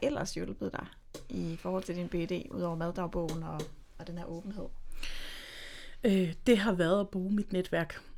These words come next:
Speaker 2: rigtig, rigtig meget. Og især min stakkels kæreste, <laughs> som har skulle lægge øre til rigtig meget. Øhm, jeg har prøvet sådan i starten at, at fortælle ham, "Hov,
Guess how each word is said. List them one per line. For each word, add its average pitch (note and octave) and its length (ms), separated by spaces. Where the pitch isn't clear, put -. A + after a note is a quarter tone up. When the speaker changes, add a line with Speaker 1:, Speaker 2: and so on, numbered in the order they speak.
Speaker 2:
rigtig, - 280
rigtig - 220
meget. E3+ 240
Og F#3 220
især G3+ 420
min D#3+ 360
stakkels D#3 380
kæreste, A#3 420
<laughs> E4 520
som G#3 140
har G3+ 120
skulle G#3 300
lægge F#3+ 200
øre G#3 280
til A3 200
rigtig G3+ 360
meget. E3+ 420
Øhm, E3 540
jeg G#3 120
har G3 140
prøvet G#3+ 460
sådan A#3 160
i G#3 40
starten - 500
at, E3 300
at F3 80
fortælle A3+ 600
ham, E3+ 280
"Hov, - 300